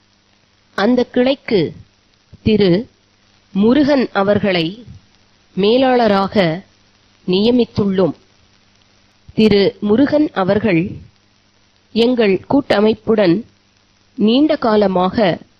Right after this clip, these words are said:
தொடர்பு உடையவர். எனவே எங்களுடைய சரக்கு உற்பத்தியை பற்றி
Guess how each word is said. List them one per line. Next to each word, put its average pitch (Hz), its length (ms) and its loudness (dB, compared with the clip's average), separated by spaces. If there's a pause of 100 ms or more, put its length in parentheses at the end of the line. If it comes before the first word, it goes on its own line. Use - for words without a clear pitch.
(540)
தொடர்பு 202 720 0
உடையவர். 202 640 0 (840)
எனவே 214 560 0 (100)
எங்களுடைய 190 840 2 (640)
சரக்கு 247 720 -2
உற்பத்தியை 220 720 -2
பற்றி - 640 -8